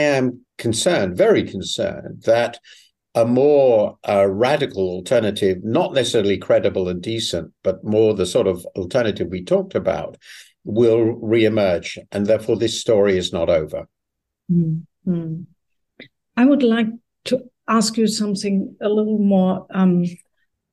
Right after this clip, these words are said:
Speaker 2: personal from my side. I lived during the Blair Brown years in, in Britain, and I was very proud, um, to do so. However,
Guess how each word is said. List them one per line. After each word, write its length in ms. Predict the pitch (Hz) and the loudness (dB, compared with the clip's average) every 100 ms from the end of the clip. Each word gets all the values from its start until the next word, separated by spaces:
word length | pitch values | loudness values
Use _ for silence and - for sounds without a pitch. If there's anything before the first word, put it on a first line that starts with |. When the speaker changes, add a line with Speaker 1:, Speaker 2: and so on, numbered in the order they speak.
| _ _ | _ _
Speaker 2:
personal 460 | 214 220 226 214 196 | 2 4 4 2 2
from 160 | 196 | 4
my 180 | 185 196 | 4 4
side. 300 | 196 190 170 - | 0 -4 -6 -2
I 80 | 202 | 2
lived 320 | 220 240 - | 4 2 -2
during 380 | 226 214 208 196 | 2 4 4 4
the 320 | 196 190 185 | 4 4 2
Blair 400 | 185 185 196 202 | 2 2 2 2
Brown 380 | 190 190 202 202 | 2 2 2 0
years 340 | 196 180 175 | 2 0 -2
in, 500 | - 202 196 190 180 - | -4 4 6 6 2 0
in 140 | 190 | 0
Britain, 520 | 196 190 170 175 190 - - - - - - | 0 -2 -4 -6 -8 -10 -20 -20 -20 -12 -2
and 180 | 202 190 190 | 2 2 2
I 140 | 190 196 | 0 2
was 260 | 190 185 | 2 0
very 320 | 190 196 202 | 2 2 2
proud, 600 | 196 - 208 175 180 180 - - | 0 -2 0 0 -2 -6 -12 -4
um, 580 | 202 185 180 180 170 170 - | 0 2 2 -2 -4 -10 0
to 100 | 220 | 4
do 180 | 240 247 | 4 4
so. 180 | 190 165 - _ _ _ _ _ _ _ - | 2 -2 -4 _ _ _ _ _ _ _ -6
However, 680 | - 233 240 220 208 196 | 0 4 4 4 2 -2